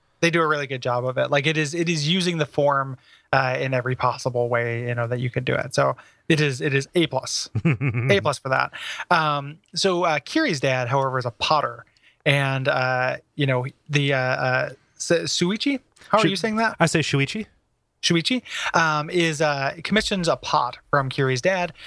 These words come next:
Speaker 1: uh, saying pottery is the art of the spiral. At this
Speaker 2: Yeah.
Speaker 1: point, he's, has a vague unease, but he's not terrified,
Speaker 2: <laughs>
Speaker 1: um, which it will eventually happen.
Speaker 2: Yeah, and this obsession goes so far, um, as to, uh, make the dad, uh, again, Shuichi's dad,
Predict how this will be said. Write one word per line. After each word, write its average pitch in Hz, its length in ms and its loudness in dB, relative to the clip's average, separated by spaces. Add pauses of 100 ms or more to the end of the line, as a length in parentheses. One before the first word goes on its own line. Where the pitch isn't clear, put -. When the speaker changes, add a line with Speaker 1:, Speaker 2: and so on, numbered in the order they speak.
(200)
Speaker 1:
uh, 143 160 4
saying 156 200 -2
pottery 233 400 2
is 139 120 -4
the 143 120 -2
art 143 200 4
of 131 80 -4
the 123 80 -6
spiral. - 380 -2
At - 80 0
this 214 120 0
Speaker 2:
Yeah. - 60 -2
Speaker 1:
point, 175 160 2
he's, 165 320 -2 (360)
has 202 160 2
a 175 60 0
vague 165 280 2
unease, 139 360 -2
but 135 120 0
he's 139 180 0
not 131 220 0 (240)
terrified, 147 680 -2 (240)
Speaker 2:
<laughs> 127 260 0
Speaker 1:
um, 123 480 2 (120)
which 135 180 -2
it 143 220 0
will 139 160 2
eventually 127 480 0
happen. 123 440 -2 (540)
Speaker 2:
Yeah, 87 200 2 (140)
and 110 360 2
this 113 260 0
obsession 107 480 0
goes 104 320 0 (100)
so 190 160 0
far, 123 540 0
um, 101 300 0
as 95 260 0
to, 95 320 -2 (300)
uh, 92 560 -4
make 127 300 0
the 120 100 0
dad, 98 480 2
uh, 110 180 -2
again, 101 240 2
Shuichi's 104 440 0
dad, 92 200 2